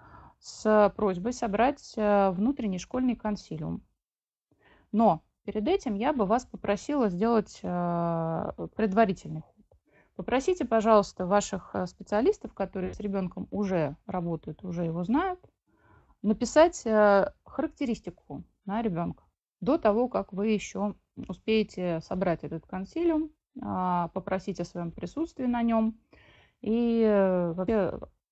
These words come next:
перед всеми дальнейшими шагами. То есть изначально вы просите характеризовать, как происходит сейчас обучение ребенка, каковы его успехи, каковы его трудности, да, ну, то есть, в общем, все по-честному описать. С высочайшей вероятностью в случае с детьми с рас,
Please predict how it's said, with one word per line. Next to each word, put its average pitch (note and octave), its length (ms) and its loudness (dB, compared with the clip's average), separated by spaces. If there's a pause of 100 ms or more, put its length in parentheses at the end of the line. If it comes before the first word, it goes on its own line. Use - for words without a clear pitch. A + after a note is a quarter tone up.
(100)
перед A#3 300 2
всеми A3 320 0
дальнейшими F3+ 580 -2
шагами. F3 520 -4 (220)
То F3+ 80 -8
есть F3 200 -10
изначально A#3 520 0
вы C4+ 120 2
просите A3+ 480 -2 (100)
характеризовать, G#3 800 0
как C#4+ 280 -2
происходит G3 520 -4
сейчас - 600 -4
обучение F#3 540 -6
ребенка, B3+ 460 -2
каковы F#3+ 400 -4
его E3+ 340 -4 (420)
успехи, B3+ 580 0
каковы G3+ 420 2
его D#3+ 140 2
трудности, B3+ 840 0
да, C#4 220 -2
ну, D4 140 2
то C#4 100 -4
есть, B3+ 120 -6
в A#3 40 0
общем, A3 220 -6
все E4+ 180 -4
по-честному G3+ 500 -2
описать. - 380 -12 (800)
С - 80 -8
высочайшей B3+ 540 6
вероятностью B3+ 640 6
в - 40 -14
случае A3 340 -6
с E3 40 -12
детьми G3+ 320 -6
с - 100 -14
рас, E4+ 320 -2